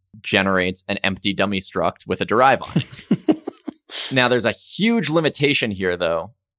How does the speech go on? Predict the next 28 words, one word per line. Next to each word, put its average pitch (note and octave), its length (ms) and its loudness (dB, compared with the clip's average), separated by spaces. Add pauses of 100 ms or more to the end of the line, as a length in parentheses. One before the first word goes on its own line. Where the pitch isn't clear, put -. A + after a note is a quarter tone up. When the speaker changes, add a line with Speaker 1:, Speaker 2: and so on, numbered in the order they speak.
(140)
Speaker 1:
which A2+ 220 -4
is G#2+ 200 -2
that, G2+ 440 2
uh, F#2 480 0 (160)
the B2 240 -6
only C3+ 460 -2
things B2 720 -2
that A2+ 240 0 (300)
our A2 100 2
macro G#2+ 440 2
can G2+ 160 -8
take G#2 200 -2
as G2 120 -6
arguments B2+ 480 -2
now E3 300 -4 (420)
are A2 220 6
things B2 340 0
that C3+ 120 -2
you A2 120 0
could - 180 -6
stick - 580 0
in G2 360 0 (100)
a, F#2 500 0 (380)
in G2 240 2
a, F2+ 320 0
uh, F2+ 160 -2
Rust F#2 240 0
attribute. G#2 400 -2